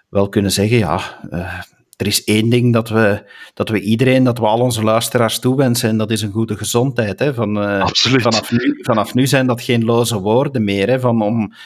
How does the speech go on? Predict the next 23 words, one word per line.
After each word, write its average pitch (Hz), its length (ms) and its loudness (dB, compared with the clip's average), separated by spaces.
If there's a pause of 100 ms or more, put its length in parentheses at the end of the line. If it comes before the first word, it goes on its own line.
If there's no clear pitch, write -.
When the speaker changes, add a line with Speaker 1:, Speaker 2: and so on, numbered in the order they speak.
Speaker 1:
om 110 160 0
in 107 100 2
nieuwjaar 120 400 2
te 95 100 -8
zeggen 127 280 0
van, 120 280 0 (180)
ah 135 160 0
ja, 139 220 2
en 120 100 0
een 113 100 0
goede 113 260 0
gezondheid. 117 920 -2 (220)
Het - 180 -4
is 110 100 0
bijna 120 240 2
het 104 180 -4
enige 147 360 4
wat 127 160 0
dat 104 120 0
ik 117 120 -4
nog 113 160 -2
zou 110 200 0
willen 104 340 2